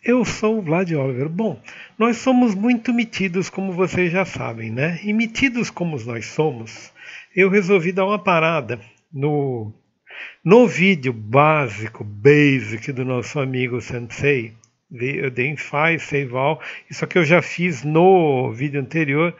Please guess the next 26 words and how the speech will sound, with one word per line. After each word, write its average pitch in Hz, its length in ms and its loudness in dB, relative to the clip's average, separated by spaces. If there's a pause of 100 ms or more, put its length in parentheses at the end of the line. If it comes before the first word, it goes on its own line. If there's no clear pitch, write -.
(400)
Pra 247 300 4
gente 214 340 2
tentar 180 440 0
voltar 143 560 0
agora, 120 500 0
vejam, 123 420 -2 (240)
por 240 180 -4
que, - 120 -14 (180)
por 233 120 -6
que 262 120 2
que 262 80 0
eu 247 60 6
tô 233 180 2
fazendo 196 540 2
isso? 117 260 -6
Quero 143 220 0
que - 100 -18
vocês 156 400 -6
entendam. 104 480 -10
Primeiro 208 600 2
que 185 340 0 (540)
a 190 100 2
Watch 202 400 0
não 233 340 4
é 190 200 4
uma, 156 600 -2